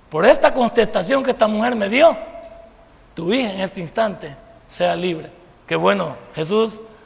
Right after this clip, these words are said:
de plano que quería sacar carácter de esta mujer. Vamos al siete. ¿De qué depende mi milagro? Depende de mí. Levantándose de allí, se fue a la región de Tiro y de Sidón. Y entrando en una casa,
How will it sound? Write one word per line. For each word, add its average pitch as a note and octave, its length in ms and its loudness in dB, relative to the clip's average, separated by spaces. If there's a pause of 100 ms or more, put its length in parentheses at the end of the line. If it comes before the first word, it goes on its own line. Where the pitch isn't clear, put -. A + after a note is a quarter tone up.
(140)
de D#3 100 -8
plano G3+ 360 -2
que D#3+ 240 -8 (220)
quería F3 280 0
sacar - 280 -6
carácter E2+ 380 -2
de E3 60 -6
esta D#3 140 -6
mujer. D3 240 -8
Vamos B3+ 300 4
al F#3+ 140 0
siete. B3 360 0 (400)
¿De - 140 0
qué C#4+ 140 10
depende C#4+ 400 10
mi C#4 100 2
milagro? C4+ 560 4 (260)
Depende D#3+ 400 -8
de D3+ 120 -10
mí. D#3+ 180 -6 (720)
Levantándose A3 1120 6 (380)
de G3+ 200 4
allí, A3+ 480 2 (140)
se F#3 240 -2
fue A#3+ 260 4
a A#3 80 10
la G3+ 120 4
región F#3+ 340 0
de G3 120 -4
Tiro G#3 600 -4 (200)
y E3 100 -6
de E3 120 -2
Sidón. D3+ 440 -6 (680)
Y G3+ 140 2
entrando C4 460 0
en C#4+ 100 4
una C#4 240 0
casa, B3+ 460 0